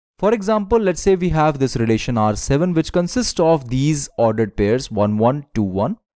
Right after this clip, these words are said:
Now let me tell you this relation is antisymmetric because two comma one is in R seven but one comma two is not in R seven. You can see that two one is there in R seven but one two is not there in R seven.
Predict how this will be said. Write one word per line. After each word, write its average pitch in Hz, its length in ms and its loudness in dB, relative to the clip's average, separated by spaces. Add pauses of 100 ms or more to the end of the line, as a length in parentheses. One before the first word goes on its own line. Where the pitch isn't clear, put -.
(120)
Now 151 100 0
let 214 200 2
me 311 100 -4
tell 254 160 4
you 247 120 4
this 202 240 -2
relation 175 540 0
is 156 340 0 (220)
antisymmetric 156 960 0
because 139 460 2
two 226 280 -2
comma 185 300 2
one 156 360 2
is 123 160 -2
in 135 100 -2
R 127 240 2
seven 120 400 -2
but 147 240 0
one 135 320 0
comma 190 360 0
two 202 260 2
is 180 160 0
not 208 340 2
in 165 100 0
R 110 180 2
seven. - 420 -12 (320)
You 131 100 -2
can 175 140 4
see 220 180 -4
that 202 260 2
two 208 80 8
one 196 300 4
is 175 120 -2
there 151 260 4
in 165 100 0
R 123 180 2
seven 113 440 -4 (240)
but 117 180 2
one 143 400 2
two 208 240 2
is 131 180 -2
not 120 400 -2
there 131 280 4
in 113 340 -2
R 101 240 -4
seven. 143 420 -4